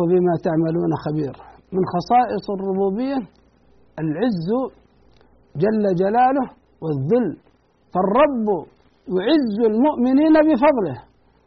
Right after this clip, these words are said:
ويذل الكافرين بعدله، وهذا من تمام ربوبي-، ربوبيته، يعز ويذل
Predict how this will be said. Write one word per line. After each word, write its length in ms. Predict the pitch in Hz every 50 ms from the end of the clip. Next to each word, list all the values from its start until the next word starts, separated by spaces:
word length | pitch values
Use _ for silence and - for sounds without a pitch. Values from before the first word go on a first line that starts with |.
| _ - 190
ويذل 680 | 202 220 220 220 214 214 208 285 339 339 320 285 254 220 190 156 131 - _ _ _ _ _ - 208
الكافرين 840 | 240 240 190 - 240 240 247 240 196 202 226 254 269 294 302 294 277 269 254 226 226
بعدله، 480 | 233 240 285 294 269 214 185 143 120 - - _ _ _ _ _ _ _ _ _ _ _ _ _ - 170
وهذا 400 | 160 170 220 254 254 233 226 220 214 214
من 80 | 214 196 - -
تمام 260 | 214 214 226 233 220 214 214 208 208
ربوبي-، 420 | 196 190 190 196 190 185 190 185 185 - 185 190 196
ربوبيته، 680 | 208 208 202 185 180 240 277 269 226 - 196 160 156 139 131 - _ _ _ _ - 165
يعز 360 | 156 185 240 247 190 143 151 196 233 254 262 220 - - _ _ _ _ _ _ - 165
ويذل 640 | 180 185 170 165 156 165 226 233 196 165 170 180